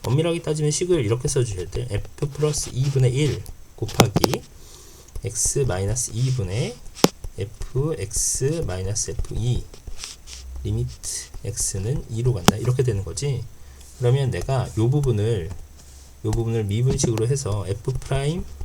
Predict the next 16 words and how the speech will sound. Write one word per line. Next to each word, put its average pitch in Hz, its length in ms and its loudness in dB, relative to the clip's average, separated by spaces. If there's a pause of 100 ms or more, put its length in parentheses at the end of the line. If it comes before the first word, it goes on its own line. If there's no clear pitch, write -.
(140)
이라고 120 420 4
할 139 80 2
수 - 160 4
있고 131 340 4 (560)
얘도 170 480 8 (280)
적용을 127 420 4
받는 85 240 0
거죠. 76 240 0 (160)
그래서 87 380 -2
곱하기 98 580 -2 (880)
사분의 110 680 -2 (100)
일 123 180 2 (240)
이렇게 151 540 0
계산이 104 380 0
된다. - 300 -10 (240)
그죠? 143 280 -2